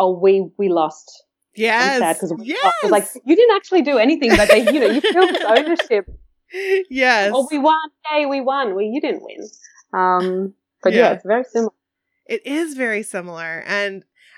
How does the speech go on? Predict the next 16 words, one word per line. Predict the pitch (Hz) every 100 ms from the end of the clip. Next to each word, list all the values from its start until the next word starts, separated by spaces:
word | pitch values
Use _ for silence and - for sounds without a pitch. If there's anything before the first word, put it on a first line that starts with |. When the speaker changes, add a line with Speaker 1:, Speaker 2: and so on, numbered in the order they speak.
| -
Speaker 2:
I | 240
just, | 208 285 262 - -
I | 226
think | 226 262 277 294
that | 285 254
your | 202 196 208 220
movie | 208 190 185 185 214 233 262 - _ _ _
has | - 214 202 190
represented | 185 190 185 214 202 196 175 185 202 -
us | 190 196 208 -
very | - 180 185 196
well | 165 165 147 160 226 240 _ _
in | - 202
a | 196
light | 185 180 196 233
that | 190 170